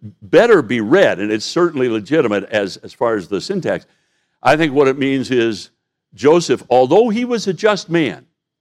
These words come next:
don't read into this the idea that he was careless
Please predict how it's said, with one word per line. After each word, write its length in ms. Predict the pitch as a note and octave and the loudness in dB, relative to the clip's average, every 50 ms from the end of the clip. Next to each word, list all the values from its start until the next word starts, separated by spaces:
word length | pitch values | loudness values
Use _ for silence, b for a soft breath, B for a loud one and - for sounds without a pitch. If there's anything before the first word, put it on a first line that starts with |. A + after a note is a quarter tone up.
| _ _ _ _ _ _ _ _ _ _ | _ _ _ _ _ _ _ _ _ _
don't 420 | F#2+ C3+ D3+ F#3+ G#3+ A3+ A#3 G#3 F3+ | 2 4 4 6 4 4 2 0 -4
read 280 | F3+ G#3+ A3 G#3 F3 | -4 -2 0 2 2
into 240 | F#3 A3 A#3+ A3 F#3 | 2 2 4 2 2
this 240 | C#3 B2+ A#2 G#2+ - | 2 2 0 -2 -2
the 140 | - C3+ B2+ | -2 0 2
idea 360 | C3+ C#3+ D3 B2+ C#3 C#3+ C3+ | 2 0 0 0 2 2 2
that 140 | B2+ B2+ B2 | 2 2 0
he 80 | C#3 | 0
was 160 | D3 C3+ A2 - | -2 -2 -4 -6
careless 680 | - - - E3+ G#3+ B3 G#3 B2 E2+ - - _ _ | -10 -10 -6 -2 0 0 0 0 -2 -8 -16 _ _